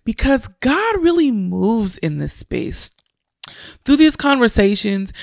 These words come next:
people inbox me and they email me on their testimonies of being blessed through,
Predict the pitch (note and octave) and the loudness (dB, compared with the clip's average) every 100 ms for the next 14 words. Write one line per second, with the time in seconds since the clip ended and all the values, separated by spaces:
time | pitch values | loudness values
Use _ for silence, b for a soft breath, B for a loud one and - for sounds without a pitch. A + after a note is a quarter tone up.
0 | B _ - C4+ - A#3 G#3 - F#3+ F#3+ | B _ 2 2 4 4 4 2 0 4
1 | F#3+ F#3 - F#3 F#3 F#3 F#3 G3 - D#3+ | 4 4 -2 -2 0 2 2 0 -2 -4
2 | D#3 D3 - B B B G#3+ A3 G#3 G#3 | -6 -8 -12 B B B 0 2 4 2
3 | G3 G3 G3 G3 - E3 E3+ E3+ D#3 - | 0 -2 0 -2 -2 -2 -2 -4 -8 -6
4 | G#3 F#3+ G3 F#3+ F#3 F3+ F3 D3+ D#3 B | -4 -2 -2 0 0 -2 -4 -6 -6 B
5 | B B _ A#3 B3 A#3 E3 E3 F3 F3+ | B B _ 2 2 2 2 4 4 2
6 | - - E3+ E3+ D#3+ E3 | -2 -8 -4 -2 -2 -4